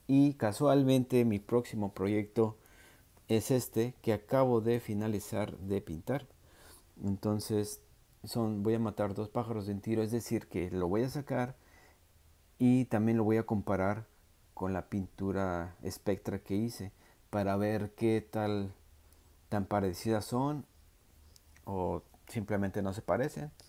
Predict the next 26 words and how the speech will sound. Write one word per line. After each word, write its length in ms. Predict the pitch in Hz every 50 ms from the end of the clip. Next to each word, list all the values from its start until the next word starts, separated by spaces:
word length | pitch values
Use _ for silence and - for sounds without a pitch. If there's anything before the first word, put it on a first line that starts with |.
| - - _ -
Para 220 | - 98 92 95 95
mí, 720 | 101 107 110 117 117 117 117 113 113 110 110 110 110 117 _ _ _ _ _ _ _ - _ _ _ _
no 140 | - 110 113
porque 320 | 101 - 95 - - 104 104
yo 80 | 107
lo 100 | 104 101
haya 180 | 101 101 104 107
hecho, 240 | 123 - - 131 -
pero 360 | - 120 113 110 110 117 - - - _ _ - _ _ _ -
siento 420 | - - - 107 101 98 - 110 -
que 300 | - 95 90 90 90 87
sí 240 | - - 95 98 92
le 120 | 90 87
llega 280 | 85 90 90 90 92 90
un 160 | 95 95 98
poco 480 | - - - 151 - - 160 156 160 - - _ - - - - - - - - _ _ _ _ -
a 120 | 82 101 104
lo 120 | 101 92
que 100 | - 104
estoy 160 | 95 - 117
viendo, 240 | 104 107 107 113 135
pues 220 | 135 - 101 - -
que 100 | 95 92
nada 220 | 98 98 98 95
más, 300 | 92 92 92 90 - -
este, 540 | 92 85 - - - - 82 80 71 -